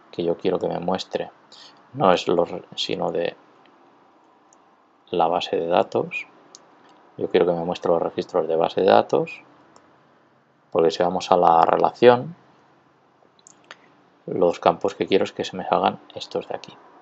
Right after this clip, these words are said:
Entonces aquí en dieta es del I M C y esta rela-, esto, cuando sale esto es que está relacionado a la base de datos. Y volvemos a hacer lo mismo.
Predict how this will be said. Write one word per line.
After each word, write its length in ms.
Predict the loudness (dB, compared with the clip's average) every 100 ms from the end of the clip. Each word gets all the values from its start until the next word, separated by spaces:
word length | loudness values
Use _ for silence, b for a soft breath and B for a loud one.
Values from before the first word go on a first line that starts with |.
| -20 -20 _ B B B B B B _
Entonces 520 | -10 -8 -4 -4 -4
aquí 220 | -8 -6 -6
en 120 | -2
dieta 400 | 0 2 2 0 -2 -14 -20 _ _ _ -20 _ -20 _ _ _ _ _ _ _ _ _ -20 -20 _ -10
es 240 | -8 -6
del 160 | -4 -4
I 100 | -4
M 180 | -6
C 300 | 0 2 2 -2 -14 -18 -6
y 100 | -6
esta 220 | 2 2
rela-, 300 | 2 0 -2 -6
esto, 320 | -8 -4 0
cuando 180 | 2 2
sale 220 | 4 4
esto 180 | 4 -4
es 80 |
que 80 | -4
está 180 | 0 2
relacionado 480 | 2 -2 -4 -4 -2
a 60 |
la 80 | -2
base 260 | -4 -8 -8
de 80 | -8
datos. 520 | -10 -12 -18 -16 -18 _ _ _ _ _ _ B B B B B B B B B B B _ _
Y 120 | -2
volvemos 500 | 2 4 4 2 0
a 40 | -2
hacer 520 | 0 0 0 -2 -2
lo 100 | -4
mismo. 400 | -6 -10 -18 -20